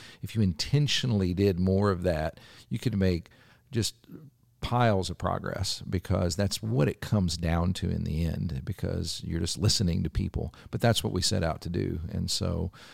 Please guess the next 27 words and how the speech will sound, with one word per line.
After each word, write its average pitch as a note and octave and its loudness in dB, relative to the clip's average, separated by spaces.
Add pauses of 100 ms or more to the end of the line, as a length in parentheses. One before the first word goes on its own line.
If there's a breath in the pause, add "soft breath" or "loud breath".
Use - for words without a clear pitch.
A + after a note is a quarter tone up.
(140 loud breath)
uh, F2+ -2
we F2+ 0
all F#2 4
have G2 2
those F2+ 0
markers F2+ 0
in F#2 2
our E2 0
life, E2+ 0
but E2+ 0 (540 loud breath)
when G2+ 4
you're F2+ 4
dealing A#2+ 8
with G#2 6
people G2+ 0
who G2 -2
are F2+ 2
mature F#2+ 2
and E2+ 2
solid F#2+ 2
like F#2 0
that, G2+ 0
uh, F#2+ 0
they F#2 0
make F2+ 0
it F2+ -4
easy E2+ -2